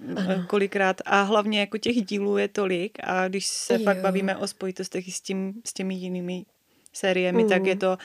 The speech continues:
Speaker 1: takový, jako už si úplně nevybavíme všechno úplně, úplně přesně. Takže
Speaker 2: Jo.
Speaker 1: prostě se stane občas nějaká chybka.
Speaker 2: Mm. Tak jo. Takže se vrhneme na ty kapitoly. A skončili jsme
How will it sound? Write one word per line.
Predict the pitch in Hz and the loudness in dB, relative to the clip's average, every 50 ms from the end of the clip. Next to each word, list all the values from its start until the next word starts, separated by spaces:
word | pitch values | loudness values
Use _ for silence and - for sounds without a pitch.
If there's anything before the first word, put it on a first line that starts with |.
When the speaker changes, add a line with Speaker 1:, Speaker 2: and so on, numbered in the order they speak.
| - - - - - - - - - | -12 -18 -18 -18 -18 -20 -20 -4 -2
Speaker 1:
takový, | 196 190 - 202 185 196 196 | -2 0 0 0 0 2 2
jako | 185 185 - 208 185 | 2 2 2 0 0
už | 185 190 | 0 0
si | - - 196 | -2 -2 -2
úplně | 190 185 - 196 196 190 | -2 0 0 0 0 0
nevybavíme | 190 185 180 185 180 185 180 180 180 185 185 | 0 0 0 0 -2 -2 -2 -2 -2 -2 -2
všechno | - - 190 - - 190 | -4 -6 -6 -6 -8 -8
úplně, | - 190 185 - 196 190 190 190 190 190 | -6 -8 -4 -2 0 0 2 0 0 -2
úplně | - 185 185 - 196 190 190 190 | -4 -6 -4 -2 -2 0 -2 -2
přesně. | - - 196 180 - - 196 196 202 220 - _ - - - - - - - - - _ | -2 -2 -4 -2 -2 -4 -4 -4 -4 -6 -8 _ -20 -20 -20 -20 -20 -20 -20 -20 -20 _
Takže | - - 175 175 175 175 190 180 175 180 - _ _ _ _ _ - - | -10 -8 -6 -6 -6 -4 -4 -6 -6 -8 -10 _ _ _ _ _ -6 0
Speaker 2:
Jo. | 214 | 2
Speaker 1:
prostě | 208 220 196 196 226 | 4 4 4 4 2
se | - 214 196 | 0 0 -2
stane | - - 196 196 196 196 | 0 2 2 4 4 2
občas | 190 - - 196 185 | 0 -2 -4 -4 -4
nějaká | 196 196 185 185 - 202 190 | -2 -2 -4 -4 -4 -6 -6
chybka. | - - - - - - - 190 - - - _ - | -6 -8 -14 -16 -10 -8 -6 -6 -6 -8 -12 _ 2
Speaker 2:
Mm. | 247 233 220 208 202 196 190 - _ _ _ _ _ _ _ _ _ _ _ - - - - _ - | 4 6 6 6 4 2 0 -6 _ _ _ _ _ _ _ _ _ _ _ -20 -20 -20 -20 _ 4
Tak | - 277 294 285 277 294 - - | 6 8 10 10 8 8 6 4
jo. | 185 170 - _ _ _ _ _ _ _ _ | 2 2 0 _ _ _ _ _ _ _ _
Takže | - 240 226 220 240 226 240 233 226 233 | 4 6 6 6 6 6 6 8 8 6
se | 233 - - 240 226 | 4 4 4 4 4
vrhneme | 220 233 214 220 240 247 240 | 4 2 2 2 4 4 4
na | 233 214 | 4 2
ty | - 220 | 0 -2
kapitoly. | - - - - 269 - 320 302 330 370 466 - _ _ _ _ _ _ _ _ _ _ _ _ _ _ _ _ _ - - - - _ | -4 0 2 2 4 6 6 6 6 6 4 2 _ _ _ _ _ _ _ _ _ _ _ _ _ _ _ _ _ -20 -20 -20 -2 _
A | - 226 226 226 226 226 233 | 4 6 8 8 8 6 4
skončili | - - - 240 247 - - 240 240 | 4 6 6 6 8 6 4 2 2
jsme | 254 - - 254 240 240 233 233 233 233 | 2 0 2 4 6 6 6 6 6 4